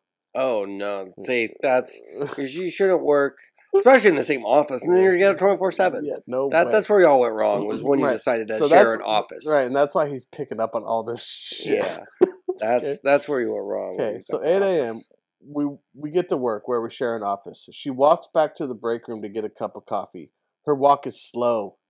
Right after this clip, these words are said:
Speaker 2: and labored. If I didn't know her, I'd think she was in pain. <laughs> Unfortunately for everyone else in the office, they don't know any better, and they start asking how she's doing. I bet she's loving this attention.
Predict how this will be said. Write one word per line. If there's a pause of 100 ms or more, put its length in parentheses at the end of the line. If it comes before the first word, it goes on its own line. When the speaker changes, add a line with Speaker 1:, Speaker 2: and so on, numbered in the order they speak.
Speaker 2:
and
labored. (840)
If
I
didn't
know
her,
I'd
think
she
was
in
pain.
<laughs>
Unfortunately
for
everyone
else
in
the
office,
they
don't
know
any
better,
and
they
start
asking
how
she's
doing. (280)
I
bet
she's
loving
this
attention.